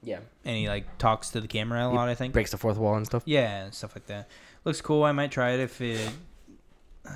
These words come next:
Speaker 2: stirs up enough talk. I might, I might give it a shot. Uh, moving on to Contra.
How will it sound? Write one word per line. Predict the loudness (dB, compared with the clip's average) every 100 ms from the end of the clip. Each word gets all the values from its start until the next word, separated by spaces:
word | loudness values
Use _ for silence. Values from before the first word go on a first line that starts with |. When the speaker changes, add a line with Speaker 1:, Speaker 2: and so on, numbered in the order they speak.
| -10
Speaker 2:
stirs | -6 -2 -2 -4
up | -8
enough | -10 -10 -12 -18 -20 -20 -20 -20
talk. | -6 -4 -4 -6
I |
might, | -10 -10 -12
I |
might | -12 -12
give | -10
it | -10
a |
shot. | -10 -10 -12 -16 -20 -20 -20 -10
Uh, | -4
moving | -2 0 0
on | 0
to | -4 -10
Contra. | -6 -2 0 -2 -4 -8